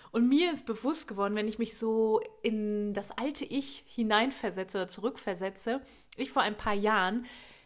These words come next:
wenn ich überlege, was hat mich denn damals so aufgehalten und so abgehalten, davon wirklich das Ding jetzt auf die Straße zu bringen? Und das war einfach dieser,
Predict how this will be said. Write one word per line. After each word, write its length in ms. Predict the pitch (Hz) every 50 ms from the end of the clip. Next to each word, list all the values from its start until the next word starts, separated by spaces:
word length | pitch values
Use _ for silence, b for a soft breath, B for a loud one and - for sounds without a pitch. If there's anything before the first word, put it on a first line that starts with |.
| B -
wenn 100 | 220 254
ich 140 | 277 240 247
überlege, 320 | 233 240 233 240 226 220
was 160 | 220 214 -
hat 160 | 247 247 -
mich 140 | 262 277 269
denn 180 | - 277 247 233
damals 320 | 233 233 233 226 226 -
so 160 | 226 220 - - - - - -
aufgehalten 580 | - 233 254 240 254 247 226 214 208 202 196 202
und 140 | 196 202 196
so 80 | -
abgehalten, 640 | - - - - - 220 208 196 208 214 214 208 208
davon 360 | 202 196 196 208 202 180 180
wirklich 400 | 196 247 294 - - 226 202 208
das 200 | - 175 170 -
Ding 180 | - 190 180 180
jetzt 180 | 175 170 175
auf 120 | - - -
die 100 | - 190
Straße 460 | - - - - 170 175 175 - 175
zu 160 | - - 180
bringen? 240 | - 190 185 185 208
Und 80 | 202 185
das 180 | 185 180 -
war 220 | 202 208 214 220 -
einfach 320 | 180 196 202 - 202 -
dieser, 320 | - - 208 175 202 185